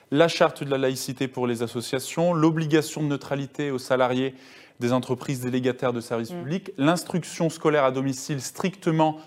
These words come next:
Speaker 1: limitée, euh, au profit de, euh, l'école obligatoire, euh, dès trois ans. Certains parents voient dans ce dernier point, la limitation de l'instruction scolaire à domicile, la fin d'une liberté, finalement, celle d'instruire ses enfants en famille.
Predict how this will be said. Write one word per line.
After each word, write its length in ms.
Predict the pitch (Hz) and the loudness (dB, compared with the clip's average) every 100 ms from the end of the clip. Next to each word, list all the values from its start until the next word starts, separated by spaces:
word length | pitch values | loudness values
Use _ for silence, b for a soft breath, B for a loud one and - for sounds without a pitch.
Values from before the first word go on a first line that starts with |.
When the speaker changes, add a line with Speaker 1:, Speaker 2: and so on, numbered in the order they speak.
| B - | B -2
Speaker 1:
limitée, 720 | 147 185 175 165 160 151 B B B B B - | 2 4 2 2 0 0 B B B B B 0
euh, 380 | 120 117 113 120 | 2 4 4 4
au 100 | 139 | 0
profit 460 | - 139 - 147 | 2 0 0 -6
de, 400 | 135 123 117 117 113 | -4 -2 0 -2 -2
euh, 100 | 107 | -2
l'école 500 | 120 127 139 127 127 | -2 0 0 0 0
obligatoire, 720 | 120 127 120 113 131 120 120 | -2 0 0 0 0 0 -2
euh, 140 | 107 101 | -8 -8
dès 200 | 104 131 | -4 -6
trois 340 | - 131 120 | 2 2 4
ans. 220 | 165 240 B B B B - | 2 0 B B B B 0
Certains 320 | - - 214 | 2 4 4
parents 220 | 196 202 | 6 4
voient 480 | 180 175 196 196 139 | 4 4 4 2 0
dans 160 | 131 131 | 0 -2
ce 180 | - | -2
dernier 400 | 123 117 131 143 | -6 0 2 2
point, 220 | 147 214 208 | 0 -2 2
la 200 | 143 117 | 2 2
limitation 560 | 131 170 165 151 - | 2 0 2 0 0
de 60 | 160 | -4
l'instruction 520 | 131 - 127 - 135 B B B - | -4 -6 -8 -4 -4 B B B -18
scolaire 320 | - 143 139 | 0 2 4
à 60 | |
domicile, 440 | 127 131 131 202 208 B B B - | 4 2 0 -2 -4 B B B 2
la 140 | 135 | 2
fin 160 | 135 208 | 4 2
d'une 200 | 156 151 | 4 4
liberté, 460 | 170 160 160 170 | 4 4 4 0
finalement, 380 | 190 - 139 156 | 0 2 2 2
celle 320 | - 180 180 143 | 2 2 2 0
d'instruire 680 | 123 160 - - 156 185 208 | 2 2 0 -2 0 0 -4
ses 220 | - 160 139 | -2 2 2
enfants 420 | 135 - 160 - | 2 2 0 2
en 120 | 135 | 0
famille. 520 | - 135 131 185 214 | 2 2 2 2 0